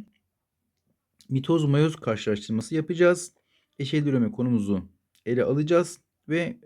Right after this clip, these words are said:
e, konumuzun bu kısmını artık bitirmiş olacağız. Bundan sonraki artık, e, zamanımızda ise kalıtım konumuza başlamış olacağız. Mitoz mayoz karşılaştırmasıyla başlayalım.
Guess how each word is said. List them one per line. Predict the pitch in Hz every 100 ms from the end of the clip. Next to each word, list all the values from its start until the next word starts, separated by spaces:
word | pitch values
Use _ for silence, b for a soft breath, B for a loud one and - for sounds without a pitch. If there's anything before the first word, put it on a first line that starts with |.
| -
e, | 104 104 135
konumuzun | - 170 156 123 127
bu | 147
kısmını | 147 - 107 110
artık | 131 127 135
bitirmiş | - 131 104
olacağız. | - 120 117 143 185 - b b b b b b _
Bundan | 208 208
sonraki | 180 139 123 123 117 - -
artık, | 117 113 110 - _ _
e, | 120 110 104 98
zamanımızda | 98 131 131 123 120 113 143
ise | 107 - 185
kalıtım | - 143 151 143 117
konumuza | 107 107 101 170 202 208 _ _ _ _
başlamış | 170 151 139 190 - -
olacağız. | 143 110 87 - _ b b b b
Mitoz | 196 196 233
mayoz | 202 202 208 208 - _ _ _
karşılaştırmasıyla | - 185 185 170 - 151 131 113 107
başlayalım. | 160 156 131 117 82